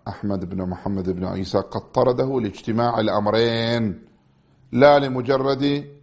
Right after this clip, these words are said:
ثبوت واحد منهما، يعني اجتماع، اعتماد المراسيل زائد الإكثار من الرواية عن الضعفاء،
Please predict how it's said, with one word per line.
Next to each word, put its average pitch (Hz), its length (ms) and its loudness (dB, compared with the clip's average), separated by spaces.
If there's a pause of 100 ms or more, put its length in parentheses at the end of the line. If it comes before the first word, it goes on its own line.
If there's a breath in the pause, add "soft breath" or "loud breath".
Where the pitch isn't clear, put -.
(140)
ثبوت 127 420 -2
واحد 113 420 2
منهما، 90 580 -6 (680)
يعني 95 540 0
اجتماع، 110 640 -2
اعتماد 117 480 4
المراسيل 180 840 2
زائد 180 640 2 (1700)
الإكثار 139 760 6
من 127 180 -2
الرواية 110 420 0
عن 117 180 -6
الضعفاء، 87 760 -18